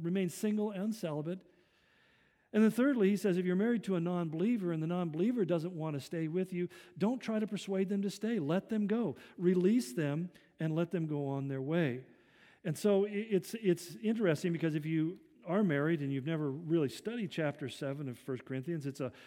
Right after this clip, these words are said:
chapter that you really should really become familiar with because Paul really addresses so many of the key issues.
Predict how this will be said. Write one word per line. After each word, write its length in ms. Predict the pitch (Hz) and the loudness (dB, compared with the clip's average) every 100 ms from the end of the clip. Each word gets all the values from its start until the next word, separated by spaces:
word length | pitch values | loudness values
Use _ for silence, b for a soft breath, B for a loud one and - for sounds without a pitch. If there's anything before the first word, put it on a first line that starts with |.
| B | B
chapter 380 | - 196 190 147 | -2 -2 -2 -6
that 140 | 151 | -4
you 140 | 143 | -4
really 220 | 151 165 180 | -2 -2 -4
should 300 | - 165 135 B - | -4 -6 -8 B -6
really 160 | 165 | -4
become 220 | 175 180 170 | -2 -2 -4
familiar 480 | 165 151 160 170 | -2 0 2 2
with 280 | 123 120 110 | 0 -6 -10
because 260 | 139 - 120 | -12 -10 -12
Paul 380 | - 175 170 156 | -10 -6 -4 -4
really 300 | 151 175 165 | -2 -2 -2
addresses 540 | 120 147 151 156 131 | -4 -4 -4 -6 -12
so 220 | - 175 | -10 -8
many 240 | 160 160 156 | -4 -4 -4
of 60 | |
the 100 | 131 | -6
key 320 | 123 - 147 | -10 -8 -4
issues. 320 | 156 151 120 | -4 -4 -10